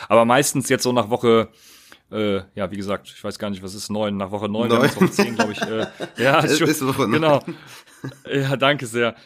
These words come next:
Speaker 1: Äh, da sollte man schon so weit sein, dass man weiß, yo, wenn ich jetzt hier,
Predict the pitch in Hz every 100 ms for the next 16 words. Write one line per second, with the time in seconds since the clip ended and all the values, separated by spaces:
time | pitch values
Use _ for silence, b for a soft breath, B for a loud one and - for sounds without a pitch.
0 | B B 127 123 117 120 113 170 165 151
1 | 143 123 143 135 127 139 131 131 117 123
2 | 123 120 65 101 123 135 117 120 117 123
3 | - 123 120 117 110